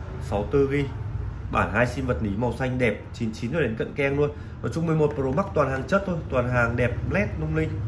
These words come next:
Pin cao, pin cao, pin khỏe. Báo cho bạn về, các bạn chỉ việc lắp sim vào dùng thôi.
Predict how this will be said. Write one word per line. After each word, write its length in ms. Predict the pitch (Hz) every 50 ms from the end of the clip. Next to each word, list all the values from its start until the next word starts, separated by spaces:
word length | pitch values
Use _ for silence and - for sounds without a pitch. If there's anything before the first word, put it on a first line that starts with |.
| - - - - - - - -
Pin 200 | 143 147 147 143
cao, 260 | - 156 147 139 147 143 - - - - - - - - - - - - - -
pin 180 | - 123 127 127
cao, 260 | 123 131 123 127 - -
pin 120 | 135 127 123 -
khỏe. 140 | 143 131 104 92 92 -
Báo 160 | 113 110 117
cho 80 | 135
bạn 200 | 127 135 123 117
về, 140 | 110 113 104 -
các 160 | 131 127 127
bạn 100 | 127 120 117
chỉ 120 | - 113
việc 200 | 101 104 101 -
lắp 100 | 143 139 -
sim 200 | - 143 135 127
vào 100 | 123 113
dùng 200 | 107 117 107 101
thôi. 140 | 98 127 127